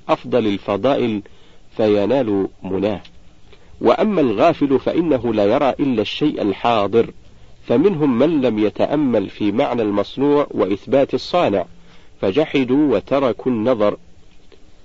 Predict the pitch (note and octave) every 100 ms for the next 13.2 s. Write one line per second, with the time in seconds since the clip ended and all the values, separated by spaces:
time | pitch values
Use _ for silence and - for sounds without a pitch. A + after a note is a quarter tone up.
0 | - G2+ G2 C#3+ D3+ C3+ A#2+ G#2 G2+ A2+
1 | G#2+ D3 - A#2+ A2 G2 F#2+ A#2 B2 A2+
2 | A2 G2+ C3 G#2+ A2+ B2 B2 - - -
3 | - - - - - - G#2 G2+ D3+ D#3
4 | C#3 C3 B2+ A2+ G2+ A#2+ B2+ G2 F#2 -
5 | B2+ D3 B2+ A#2 - A2 - - - A#2
6 | A2 G2+ G#2+ G2+ G2 G#2 - A#2 G#2+ G#2
7 | A#2 C3+ G2+ - G2+ C3 F#2 - - -
8 | - - A2 C3+ F#3+ - B2 B2 A2+ C#3
9 | C3 A#2+ G2+ G#2+ G2 D3 C#3 A#2 G2+ G2+
10 | D3 - F#2+ C#3 D3 D3 D#3+ D3 A2 -
11 | - - F2+ - - - - - - G2+
12 | A#2 D3+ C#3+ A#2+ - - A#2+ A2+ E3+ D3+
13 | A2+ G#2+